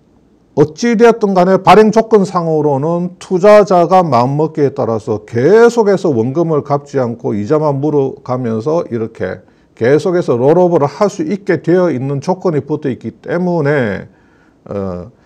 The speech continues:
이 금리 조건, 금리 조건이 일반 회사채보다는 좀 높은 편입니다. 그래서 투자자 입장에서는 그 이자율이 높기 때문에 이자율 메리트가 상당히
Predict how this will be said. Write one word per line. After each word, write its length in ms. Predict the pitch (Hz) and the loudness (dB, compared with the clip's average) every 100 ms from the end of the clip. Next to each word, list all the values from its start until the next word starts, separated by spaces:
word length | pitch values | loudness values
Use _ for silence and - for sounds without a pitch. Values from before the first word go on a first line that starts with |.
| _ _ _ _ _ - | _ _ _ _ _ -10
이 180 | 120 107 | -6 -6
금리 680 | - 190 202 190 156 123 104 | 0 0 2 0 -2 -4 -6
조건, 960 | 160 156 _ - 135 123 117 - - | -6 -8 _ -10 -6 -4 -6 -8 -10
금리 300 | - 190 190 | 0 2 2
조건이 400 | 151 147 - 135 | 2 -2 -4 -6
일반 360 | - 180 185 190 | -4 0 2 2
회사채보다는 920 | 143 - 123 - 120 117 113 107 120 | -2 -6 -10 -8 -6 -4 -4 -4 -6
좀 180 | 113 104 | -6 -2
높은 300 | 151 185 131 | 0 0 -4
편입니다. 640 | - 85 90 - - - - | -6 -12 -14 -16 -18 -18 -12
그래서 640 | - 170 175 151 190 202 202 _ _ _ _ | -2 0 0 2 0 0 -4 _ _ _ _
투자자 360 | - 175 208 214 | -6 2 4 6
입장에서는 1200 | 196 196 185 170 151 147 131 139 160 170 175 180 _ _ _ _ - | 4 2 0 -2 -4 -6 -6 -4 -6 -6 -10 -12 _ _ _ _ -6
그 140 | 107 | -4
이자율이 480 | 104 113 185 208 160 | -2 4 6 6 4
높기 320 | 143 143 135 | 0 -2 -6
때문에 600 | 117 104 101 107 127 131 120 | -6 -6 -6 -8 -8 -8 -8
이자율 400 | 110 180 185 180 | 0 4 4 4
메리트가 1080 | 120 107 - - 92 95 92 104 143 175 | 2 -2 -6 -12 -10 -6 -6 -6 -8 -10
상당히 680 | 165 113 107 110 95 92 - | -12 -10 -8 -8 -8 -10 -12